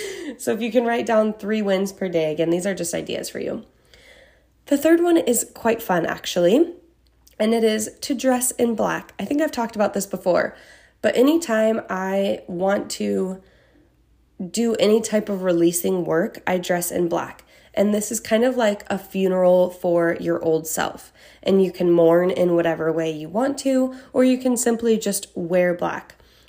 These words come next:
Black is the color of protection as well, but it also is the protect-, or the color of releasing. So if you are feeling like you need some more protection around you, like you're feeling extra sensitive, extra emotional that day,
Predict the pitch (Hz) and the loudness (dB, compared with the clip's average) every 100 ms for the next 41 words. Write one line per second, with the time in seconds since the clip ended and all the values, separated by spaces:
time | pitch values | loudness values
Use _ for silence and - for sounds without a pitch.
0 | - 202 208 214 233 202 220 - 185 185 | -6 0 0 0 -4 -4 -4 -2 0 0
1 | - 170 - 196 190 160 - 185 185 175 | 0 -4 -2 -6 -4 -8 -6 -2 -2 -2
2 | 170 165 165 170 165 160 165 160 175 170 | -2 0 0 0 0 0 -4 -2 0 0
3 | 175 170 175 175 - _ - 185 165 175 | -2 -8 -8 -12 -12 _ -4 -2 0 -4
4 | - 165 160 - 165 156 - - 165 - | -2 -2 0 0 -2 -4 -6 -4 -4 -4
5 | - - - - - - - _ _ - | -6 -6 -8 -10 -18 -20 -20 _ _ -6
6 | - 202 185 175 - - 202 - 196 190 | 4 6 6 4 -2 -4 -4 -2 -2 -2
7 | - - - 175 180 180 180 170 165 160 | -6 -4 -2 0 0 2 2 0 0 -4
8 | 160 160 180 233 233 240 - 233 226 - | -4 -4 -2 -2 0 -2 -4 -8 -8 -6
9 | 240 240 240 226 226 233 180 175 170 170 | -2 0 0 -2 -2 -4 -2 -4 -2 0
10 | 170 - 170 - 175 160 156 185 202 196 | 0 -2 -6 -6 -4 -4 -4 -2 -2 -2
11 | 160 - 185 170 160 160 165 160 165 165 | -6 -4 0 2 0 -2 -4 -4 -6 -8
12 | - 165 196 262 | -6 -2 -2 -2